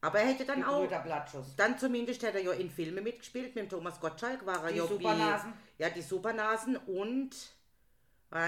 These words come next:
Speaker 1: das war da, glaub ich, dann der Gottschalk allein, stimmt, ja. Ja, die Supernasen.
Speaker 2: Aber er hat damals, das, das weiß ich noch,
Speaker 1: Ja.
Speaker 2: ja. Das hat er, äh,
Speaker 1: Ja, das
Speaker 2: die
Speaker 1: war halt
Speaker 2: Supernasen.
Speaker 1: einfach
Speaker 2: Oder die, die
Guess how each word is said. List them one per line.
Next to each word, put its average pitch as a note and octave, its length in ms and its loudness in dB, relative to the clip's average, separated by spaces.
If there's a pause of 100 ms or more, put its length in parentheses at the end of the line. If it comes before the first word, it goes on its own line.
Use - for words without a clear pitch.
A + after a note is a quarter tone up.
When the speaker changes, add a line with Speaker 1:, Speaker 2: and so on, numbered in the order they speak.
Speaker 1:
das F3 140 -8
war E3 100 -2
da, D3 60 -4
glaub C#3 160 -6
ich, C#3 60 -8
dann C#3+ 120 -4
der C#3+ 80 -6
Gottschalk C#3 500 -4
allein, C3 440 -4
stimmt, F#3 480 -10
ja. D#3 280 -4 (280)
Ja, D3+ 160 -6 (140)
die D#3+ 80 -12
Supernasen. D#3+ 480 -6
Speaker 2:
Aber E3+ 100 0
er A3+ 200 4
hat A#3 100 0
damals, G3+ 320 0
das, G3 140 -14 (100)
das G#3 180 -12
weiß B2+ 300 -2
ich - 100 -16
noch, D3+ 120 -6
Speaker 1:
Ja. D#3+ 140 2
Speaker 2:
ja. B2+ 200 -6 (140)
Das D3 160 -14
hat D3+ 160 -6
er, C3+ 720 -6 (720)
äh, - 60 -8
Speaker 1:
Ja, B3+ 160 0
das C4 140 -6
Speaker 2:
die - 60 -8
Speaker 1:
war G3 120 2
halt B3 100 2
Speaker 2:
Supernasen. F#3 220 6 (300)
Speaker 1:
einfach - 80 -14
Speaker 2:
Oder A3 100 -4
die, B3+ 140 -4
die B3 120 2